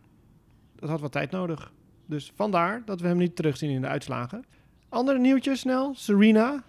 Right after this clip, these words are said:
is haar memoires aan het schrijven. En dat past niet in één boek, maar dat worden twee boeken. <laughs> Anders past niet door de brievenbus. En, eh, nou, Mannarino, we noemden hem al eerder, die, eh, eraf ging tegen Botic. Maar die was dagenlang zijn rackets kwijt. Want die, eh,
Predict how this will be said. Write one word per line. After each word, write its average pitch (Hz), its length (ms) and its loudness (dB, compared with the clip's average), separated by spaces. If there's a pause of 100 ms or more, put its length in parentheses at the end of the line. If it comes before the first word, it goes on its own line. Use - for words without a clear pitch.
(280)
is 202 160 -4
haar 185 180 0
memoires 185 680 4
aan 190 100 0
het 175 80 -4
schrijven. 185 480 2
En 240 60 -4
dat 190 140 -2
past 190 180 0
niet 190 100 0
in 180 80 -6
één 202 200 2
boek, 175 340 4
maar 190 240 -4
dat 147 180 -6
worden 123 320 -4
twee 254 200 4
boeken. 285 340 0
<laughs> - 20 -20 (2000)
Anders 151 140 -4
past 160 180 0
niet 165 120 0
door 156 100 2
de 143 60 0
brievenbus. 143 440 -2 (680)
En, 226 300 0
eh, 180 180 0
nou, 196 180 4
Mannarino, 208 480 8
we 190 60 6
noemden 202 280 8
hem 185 100 2
al 170 140 2
eerder, 160 320 8
die, 151 240 2
eh, 143 60 2
eraf 143 300 -2
ging 135 220 -4
tegen 127 320 -4
Botic. 143 340 0
Maar 185 80 -4
die 220 100 0
was 220 80 0
dagenlang 220 480 2
zijn 180 120 2
rackets 254 220 0
kwijt. 170 420 0 (100)
Want 214 160 -12
die, 208 260 -2
eh, 147 160 -4